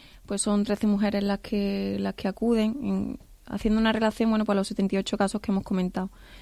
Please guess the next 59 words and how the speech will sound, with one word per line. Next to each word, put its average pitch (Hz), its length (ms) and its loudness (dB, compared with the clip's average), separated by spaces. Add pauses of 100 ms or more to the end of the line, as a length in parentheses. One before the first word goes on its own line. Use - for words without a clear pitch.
(220)
Entre 208 360 6
treinta 214 280 4
y 220 40 6
treinta 220 220 4
y 214 40 4
nueve 220 160 4
unas 214 220 4
veinte, 254 540 4
entre 202 380 0
cuarenta 202 340 2
y - 20 4
cuarenta 208 220 4
y 208 40 4
nueve 208 160 6
veintiséis, 240 680 4 (500)
entre 214 200 4
cincuenta 208 460 4
y - 20 2
cincuenta 208 280 4
y 208 40 6
nueve 202 260 4
trece, 240 680 2 (260)
eh, 190 400 2
más 196 240 4
de 220 80 4
sesenta 208 580 2
cuatro 240 480 2
y 208 140 0
no 202 100 4
se 202 120 -2
sabe 208 500 0 (420)
dos. 208 300 6
Es 214 100 4
verdad 220 340 6
que 214 340 4
la 202 120 6
mayoría, 220 760 4 (180)
eh, 202 260 -4
la 202 140 0
que 208 100 0
nos 202 100 2
encontramos, 202 460 0
pues 208 180 0
esa 208 180 -2
franja 208 400 -2
de, 196 280 0
de 214 100 0
edad, 196 240 2
pues 208 180 -2
en 190 420 -2
torno 202 220 2
a 196 40 4
los 190 120 0
treinta, 190 300 -4
a 196 40 -2
los 196 100 -4
cuarenta 202 320 -4
y - 20 -2
nueve 190 280 -4